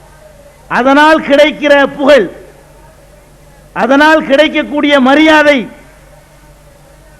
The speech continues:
அதனால் கிடைக்கக்கூடிய பலதரப்பட்ட அறிமுகங்கள்,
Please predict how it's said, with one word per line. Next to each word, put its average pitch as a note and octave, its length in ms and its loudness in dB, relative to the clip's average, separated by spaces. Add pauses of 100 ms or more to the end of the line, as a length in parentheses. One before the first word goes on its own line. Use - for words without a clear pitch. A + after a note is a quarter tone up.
(120)
அதனால் D4+ 460 0
கிடைக்கக்கூடிய D4 680 -2 (680)
பலதரப்பட்ட D4 640 0 (140)
அறிமுகங்கள், D#4 640 2